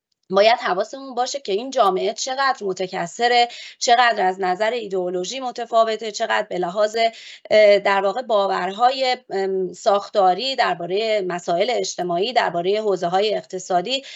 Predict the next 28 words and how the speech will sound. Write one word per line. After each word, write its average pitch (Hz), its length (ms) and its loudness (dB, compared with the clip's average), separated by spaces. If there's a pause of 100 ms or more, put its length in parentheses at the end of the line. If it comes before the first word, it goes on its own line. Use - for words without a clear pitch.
(140)
چقدر 262 480 2
متفاوت 226 680 -2
فکر 208 360 -4
می‌کنه 202 480 0 (260)
و 262 140 8
بعد 349 180 6
بیایم 339 260 0
بگیم 311 260 -6
که 311 120 -6
بله، 247 420 -2
گروهی 269 420 -6
از 214 240 -2
مردم 220 400 -4
در 208 180 0
ایران 208 380 -2
طبیعتاً 190 640 0
وجود 214 300 -10
دارن 277 440 -2
که 269 180 -2
با 240 160 4
رهبری 196 480 0
زنان 190 300 -2
زاویه 185 340 0
دارن 214 280 0
و 196 100 -2
مشکل 180 380 -4
دارن. 202 280 2 (280)
حالا 190 340 6